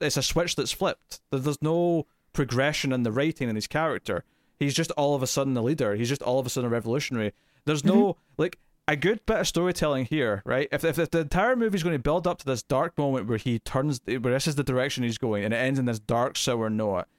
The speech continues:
Speaker 1: then it should be a, a character study of this character as he is being pulled between which direction he's gonna go in.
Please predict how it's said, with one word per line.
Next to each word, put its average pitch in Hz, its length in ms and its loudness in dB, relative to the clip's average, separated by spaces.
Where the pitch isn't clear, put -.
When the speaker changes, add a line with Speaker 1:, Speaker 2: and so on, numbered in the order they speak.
Speaker 1:
then 147 400 0
it 175 160 2
should 180 300 0
be 170 260 2
a, 131 280 -2
a - 40 0
character 147 480 0
study 127 340 0
of 110 100 -2
this 117 140 -2
character 123 580 -2
as 113 260 -2
he 120 300 0
is 120 180 0
being 117 260 0
pulled 135 500 0
between 123 600 0
which 123 220 -2
direction 113 420 -2
he's 107 120 -4
gonna 104 260 -2
go 143 240 -2
in. 101 200 -2